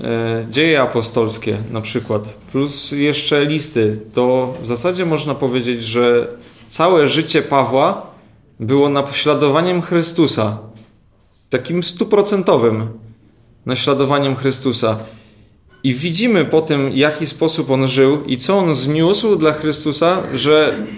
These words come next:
myślę, że nie ma powodu, żeby obruszać się na to, że on mówi o mojej nauce. Zwłaszcza, że jak wiemy, dużo objawień Jezus Chrystus dał jemu personalnie dla niego, tak? I nie przeczytamy o tym nigdzie indziej,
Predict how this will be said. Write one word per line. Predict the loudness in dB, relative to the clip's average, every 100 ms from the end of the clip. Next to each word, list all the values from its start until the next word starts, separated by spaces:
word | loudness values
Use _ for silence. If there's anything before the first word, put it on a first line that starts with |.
| -16 -18 -6
myślę, | -2 0 2
że | 2 2
nie | 2
ma | 2 2
powodu, | 0 2 2 6 4 4 0
żeby | -2 0 4 4 4
obruszać | 2 2 2 2 0 0
się | -2
na | 0 0
to, | 0
że | 2 0
on | 2
mówi | -2 -2 -2
o | -2 -4 -8 -6
mojej | -2 0 0 0
nauce. | 0 0 -2 -8 -8 -18 -18 -16 -8
Zwłaszcza, | -4 0 2 2 2 2 2
że | 2 2
jak | 2 2
wiemy, | 0 2 0 -2 -6 -16 -20 -20 -14
dużo | -6 -2 0 2
objawień | 2 4 2 2 0 0
Jezus | 0 0 -2 -4
Chrystus | -4 -4 -2 -6 0
dał | 0 2
jemu | 2 2 0 -2 -2
personalnie | -2 -2 0 0 2 2
dla | 2
niego, | 2 2 4 0 0
tak? | 0 0 0 -4
I | -2
nie | -2
przeczytamy | -2 -4 -2 0 2 2
o | 2
tym | 0 -2
nigdzie | -4 -2 0
indziej, | 0 0 -2